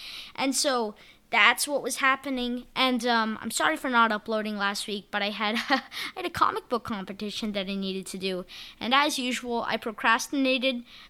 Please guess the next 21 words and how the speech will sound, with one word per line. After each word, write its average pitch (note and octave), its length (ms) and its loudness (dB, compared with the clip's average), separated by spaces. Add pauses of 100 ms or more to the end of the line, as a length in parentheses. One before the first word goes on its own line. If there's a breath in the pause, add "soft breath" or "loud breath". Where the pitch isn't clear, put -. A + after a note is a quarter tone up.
(100)
and A#3+ 140 0
I A#3+ 80 0
left A#3+ 260 -2
the A#3 80 0
work A3+ 220 -2
till A3+ 140 -4
the G#3 120 -4
last G3 340 0
minute. F#3 360 -6
So - 200 -6
that's G3+ 320 0
what F#3+ 100 -6
I E3+ 120 -2
was D#3+ 240 -8
rushing F#3+ 400 -4
on D3 220 -6
last - 300 -8
week. E3 200 -12 (300 loud breath)
But B3+ 140 0
either C#4+ 280 6
way C4+ 360 4